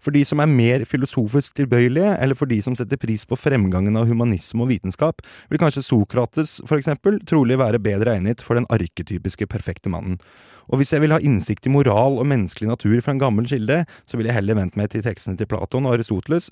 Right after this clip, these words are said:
før jeg går til den gode bok. Det som er et generelt, eh, problem ved å bruke gammel visdom for å støtte opp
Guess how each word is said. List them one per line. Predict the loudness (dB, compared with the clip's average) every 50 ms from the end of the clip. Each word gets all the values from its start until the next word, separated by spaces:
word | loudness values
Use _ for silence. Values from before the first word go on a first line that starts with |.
| -18 -20
før | -14 -8 -4 -2 -2
jeg | -2 -2
går | -2 -2 -2
til | -2 -2
den | -2 -2
gode | 0 -2 -2 -2
bok. | -4 -8 -8 -14 -20 _ _ _ _ _ _ _ _ _ _ -20 -20 _ _ _ _ _
Det | -6 -2 -2 -2 0
som | 0 2
er | 2 2 2
et | 0
generelt, | 0 -2 0 2 2 2 2 0 0 -4 -8 -14 -8
eh, | -4 -4 -4
problem | -4 -4 -4 -4 -2 0 2 2 2 2 2 0
ved | 0 0
å | 2
bruke | 2 0 0 0 -2 0
gammel | 2 2 4 4 4 2 2 2
visdom | 0 0 -2 -4 -4 -2 -2 0 0 0 -2
for | -2 -2
å | -2 -2
støtte | -2 -4 -4 -4 _ -4 -6
opp | -6 -6